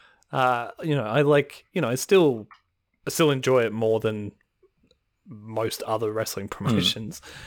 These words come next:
Speaker 1: Um, and then the, the <laughs> Alex Marvez, legitimately, I know I say this about Don Callis and, and Scott D'Amore <laughs> and stuff as well, but outside of wrestlers, Alex Marvez is so much fun to watch
Speaker 2: He's
Speaker 1: at
Speaker 2: great.
Speaker 1: the moment. Like, they're just,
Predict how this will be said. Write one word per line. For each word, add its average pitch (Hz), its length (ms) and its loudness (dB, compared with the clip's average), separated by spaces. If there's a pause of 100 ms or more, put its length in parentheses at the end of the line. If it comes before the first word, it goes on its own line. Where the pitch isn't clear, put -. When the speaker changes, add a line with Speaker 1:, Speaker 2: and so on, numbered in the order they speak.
(320)
Speaker 1:
Um, 123 400 0
and 143 180 2
then 143 400 4 (260)
the, 196 280 4
the 160 400 2 (640)
<laughs> 127 160 -6
Alex 190 260 -2
Marvez, 120 560 0 (340)
legitimately, 139 720 2
I 139 120 0
know 180 140 4
I 180 60 4
say 156 160 2
this 143 140 2
about 127 260 0
Don 120 220 0
Callis 113 460 -2
and, 110 240 -4
and 107 240 -6
Scott 107 300 -4
D'Amore 107 280 -6
<laughs> 107 60 4
and - 340 6
stuff - 340 2
as 143 140 -6
well, 127 180 -6 (560)
but 143 140 4
outside 180 440 6
of 135 120 0
wrestlers, 117 680 -2 (180)
Alex 151 260 4
Marvez 147 460 4
is 123 140 -2
so 131 280 2
much 131 240 0
fun 127 300 0
to 139 100 -2
watch 110 200 2
Speaker 2:
He's 95 120 4
Speaker 1:
at - 60 -4
Speaker 2:
great. 78 180 4
Speaker 1:
the 78 60 -2
moment. 117 300 -8 (140)
Like, 123 220 0
they're 135 140 4
just, 135 440 0